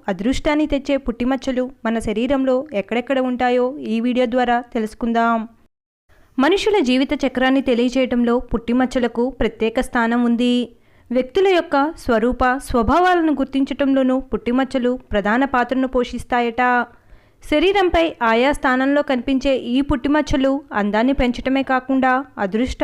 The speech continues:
దురదృష్టాలకు కూడా సంకేతాలుగా పనిచేస్తాయని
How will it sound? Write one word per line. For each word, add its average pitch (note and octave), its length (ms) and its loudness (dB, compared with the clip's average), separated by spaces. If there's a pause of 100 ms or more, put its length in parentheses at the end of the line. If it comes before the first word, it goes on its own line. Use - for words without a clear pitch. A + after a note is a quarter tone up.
(280)
దురదృష్టాలకు D#4 680 0
కూడా C#4 380 -2 (140)
సంకేతాలుగా C4 640 0
పనిచేస్తాయని C4+ 880 -2